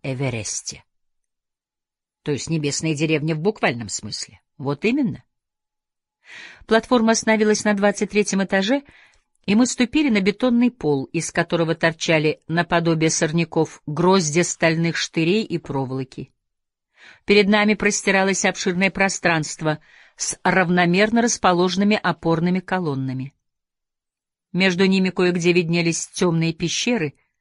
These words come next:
а сверху нависал бетонный потолок, украшенный гирляндами кабелей и проводов. Все поверхности были однотонного серого цвета, и фигуры людей и животных выделялись на их фоне необычайно ярко.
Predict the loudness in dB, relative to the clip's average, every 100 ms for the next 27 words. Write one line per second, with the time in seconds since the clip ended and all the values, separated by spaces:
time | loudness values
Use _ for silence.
0 | _ _ _ -4 -2 0 2 0 0 -4
1 | -2 -4 -2 -2 -2 -4 -2 -2 -2 -4
2 | -2 -2 -2 -4 -8 -4 -2 -2 -4 -4
3 | -4 _ _ _ -6 0 2 2 2 2
4 | 2 0 -2 -2 0 2 2 0 0 -4
5 | -12 -8 -6 -4 -4 -4 -4 -6 -6 _
6 | _ _ _ _ _ _ _ _ -8 -2
7 | 2 2 2 0 0 0 -2 2 2 2
8 | 0 2 0 -2 -2 0 0 0 -2 -2
9 | -2 -4 -4 -4 -4 -6 -6 -6 -4 -2
10 | 0 0 0 -2 -2 -2 -2 -4 -4 -4
11 | -8 -12 -8 -6 -4 -4 -4 -6 -8 -10
12 | -20 -8 -2 -2 -4 -8 -6 -2 -2 -2
13 | -4 -4 -2 -2 -2 -2 -2 -4 -16